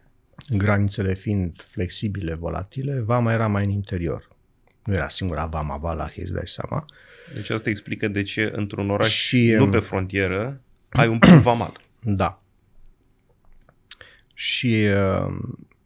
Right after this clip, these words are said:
Speaker 1: la început acest punct vamal a fost în zona Curții Vechi, cu reședința domnească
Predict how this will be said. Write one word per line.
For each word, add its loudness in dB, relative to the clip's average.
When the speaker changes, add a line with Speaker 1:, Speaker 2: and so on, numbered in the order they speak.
Speaker 1:
la 0
început -2
acest -2
punct -2
vamal 0
a -2
fost -4
în 0
zona 0
Curții -10
Vechi, -6
cu -6
reședința -6
domnească -2